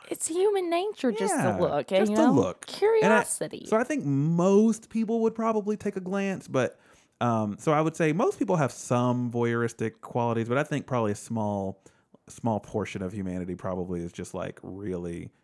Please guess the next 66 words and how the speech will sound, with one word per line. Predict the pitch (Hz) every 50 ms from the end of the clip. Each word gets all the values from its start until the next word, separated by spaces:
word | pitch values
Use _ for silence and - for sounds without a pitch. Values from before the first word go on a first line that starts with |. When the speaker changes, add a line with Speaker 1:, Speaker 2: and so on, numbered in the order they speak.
| _ -
Speaker 2:
getting | 113 110 104 95 92
off | - 92 90 90 -
by | 92 85
watching | 85 85 85 85 - 90 85
other | 85 - -
people, | - 92 - - 87 - - - - -
you | -
know, | - -
do | - - -
it. | 67 67 - _ _ _ _ - - - - - - _ _
But | - 98 90 85 - - -
Speaker 1:
That's | 208 185 - -
why | 214 226
porn | 220 - - 285 359 349
is | 220 170 -
so | - 160 156
popular. | - 151 143 - - - - - - -
Speaker 2:
Yeah, | 113 151 190 165 - -
it | - 117 123
is. | 175 220 226 110 101 - - -
It, | - 107 110
it | 110 101
really | 101 110 127 123 110 147
is. | 156 107 92
Yeah. | 117 139 117 90 - - - -
So | - - 117 110 107 101 101 - - _ _ -
if | - 101 110
you're, | 139 156 143 - -
I |
mean, | 123 127 123
yeah, | 113 123 160 165
if | 120 117
you | 120 127
like | 131 127 123
watching, | 123 123 120 - 120 110 110 107 101 -
you | 113
know, | 110 104
pornography, | - - 104 110 147 190 175 120 - 107 104
then | 104 104 101 101
you | 98 98
definitely | 98 110 131 143 135 101 92 92 95
have | 92 90 90
some | - 98 92
voyeuris-, | 95 95 87 90 87 87 87 - - - - 107
voyeuristic | 104 107 101 104 101 95 92 - - - - -
tendencies. | - 151 156 135 98 - - 95 95 107
But, | 120 113 95 - - - - - - _
you | - 113
know, | 110 104
a | 107
lot | 107 107 104 104
of | 104
people | - 110 - 107 101 98 - -
I've, | 107 110
m-, | 107 107 -
I've | - 110 113
met | 117 117 113 113 -
and | 110 104
talked | - 110 117 -
to | -
a | 104
lot | 90 98 110 -
of | -
people | - - 95
that | 95 95
don't | 95 104 117 113 -